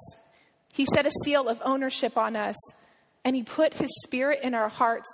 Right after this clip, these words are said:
as a deposit, guaranteeing what is to come. For no matter how many promises God has made, they are yes in Christ. And so through him, the amen is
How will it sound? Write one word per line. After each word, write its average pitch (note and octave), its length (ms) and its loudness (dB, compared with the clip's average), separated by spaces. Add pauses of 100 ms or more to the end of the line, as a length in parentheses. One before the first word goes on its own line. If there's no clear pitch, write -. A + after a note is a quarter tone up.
as A#3 140 2
a A3+ 40 -2
deposit, B3 640 0 (480)
guaranteeing A#3+ 880 0
what A3 320 -2
is G#3+ 160 -4
to A#3 100 -4
come. G#3 440 -6 (1300)
For D4 120 2
no D#4 140 4
matter D4+ 220 6
how F4+ 200 6
many G#4 160 0
promises D4+ 600 2
God C#4 260 6
has D4+ 160 -2
made, A3+ 260 2
they A3+ 160 2
are A3 100 2
yes A#3 320 4 (200)
in A3 160 -2
Christ. G3 640 -2 (680)
And A#3+ 160 0
so D#4 300 2
through D#4 200 -4
him, C4 340 0
the A3+ 200 2
amen B3+ 460 2
is G#3+ 160 -4